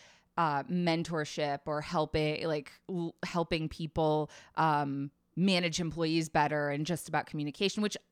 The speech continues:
I had a lot of background. I've been a trained mediator and, um, done a lot of, like, development work. But it was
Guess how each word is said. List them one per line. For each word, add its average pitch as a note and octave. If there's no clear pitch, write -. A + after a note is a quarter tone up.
I G3
had B3+
a -
lot G3+
of D#3+
background. G3
I've D3
been D3
a -
trained E3
mediator D3+
and, D3+
um, D#3+
done E3
a D#3
lot D#3
of, D#3
like, D#3+
development F3
work. D3
But G3+
it F3+
was G3+